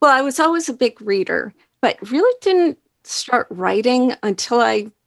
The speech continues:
went to college. And a lot of people assumed that I was an English major, but I actually have a degree in history. What that discipline taught me was to think critically and to take a position and to make my case in,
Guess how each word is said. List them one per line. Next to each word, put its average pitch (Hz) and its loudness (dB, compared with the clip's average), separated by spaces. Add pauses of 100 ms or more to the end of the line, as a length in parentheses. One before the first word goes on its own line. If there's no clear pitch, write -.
(220)
went 190 -6
to - -16
college. - -4 (340)
And 214 0
a 208 2
lot 214 2
of 247 -16
people 226 -2
assumed 208 -2
that 185 -4
I 185 -2
was 190 -4
an 180 -2
English 220 0
major, 185 -4
but 185 -2
I 185 -2
actually 185 -4
have 180 -4
a 185 -4
degree 180 -4
in 175 -2
history. - -6 (500)
What 226 2
that 214 0
discipline 262 0
taught - -2
me 214 0
was 190 -2
to 208 0
think 262 -2
critically 214 -2
and 185 -2 (140)
to 175 -2
take 214 -2
a 247 0
position 185 -2 (120)
and 180 0
to 196 -2
make 185 -2
my 180 0
case 180 -4
in, 175 -2